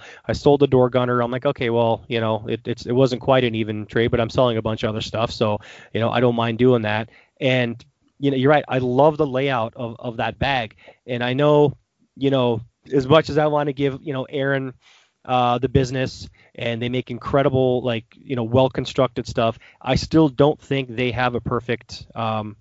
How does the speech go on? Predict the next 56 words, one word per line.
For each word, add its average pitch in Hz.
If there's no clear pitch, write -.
uh, 107
layout 123
as -
far 127
as, 117
you 123
know, 117
w-, 123
w-, 120
what 123
a 123
whitetail 123
hunter, 110
hunter 127
wants, 147
you 120
know. 110
And 117
in 120
some 170
of 160
the 139
other 143
ones, 139
I 135
don't 127
like 120
the -
look 147
of 156
the 147
bag 135
or 120
the 104
design 127
of 135
the 131
bag. 127
Um, 104
and 139
I'm, 151
I'm 143
just 175
not 165
that 156
big 156
a 143
fan 143
of, 123
like, 123
the -
add-on, 127
add-on 131
pockets. 117
I 131
like, 135